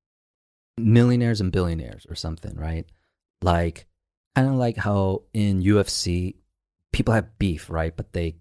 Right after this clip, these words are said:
get in that octagon, and for the fact that, that they went in there and locked the cage and duked it out, one of them lost, whatever, you always see this crazy respect, right? For the fact that <laughs> they went in, in the first place.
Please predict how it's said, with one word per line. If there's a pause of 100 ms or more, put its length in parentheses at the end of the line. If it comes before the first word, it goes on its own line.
get
in
that
octagon,
and
for
the
fact
that, (160)
that
they
went (100)
in
there
and
locked
the
cage
and
duked
it
out, (300)
one
of
them
lost,
whatever, (600)
you
always
see
this
crazy
respect,
right? (140)
For
the
fact
that
<laughs>
they
went
in, (340)
in
the
first
place.